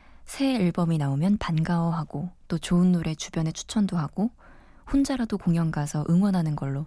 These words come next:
취미생활 하고 있습니다. 가수에 열광하는 거는 어렸을 때 하던 취미 아니냐 하는 친구들도 있는데요. 저도 취재를 하고 또 창작물 만들어서 방송해보니까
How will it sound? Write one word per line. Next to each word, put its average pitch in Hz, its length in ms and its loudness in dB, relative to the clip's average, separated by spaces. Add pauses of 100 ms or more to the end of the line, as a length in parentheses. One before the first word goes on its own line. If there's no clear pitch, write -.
(100)
취미생활 170 460 -2
하고 165 160 -2
있습니다. 135 520 -4 (920)
가수에 185 360 2
열광하는 180 680 2
거는 143 400 -2 (320)
어렸을 185 460 -2
때 170 280 -2
하던 165 320 -2
취미 208 240 2
아니냐 139 340 -2
하는 165 280 2
친구들도 196 500 -2
있는데요. 143 540 -2 (840)
저도 180 220 0
취재를 254 480 0
하고 196 320 0
또 170 160 -4
창작물 277 600 0
만들어서 151 440 -2
방송해보니까 170 1040 0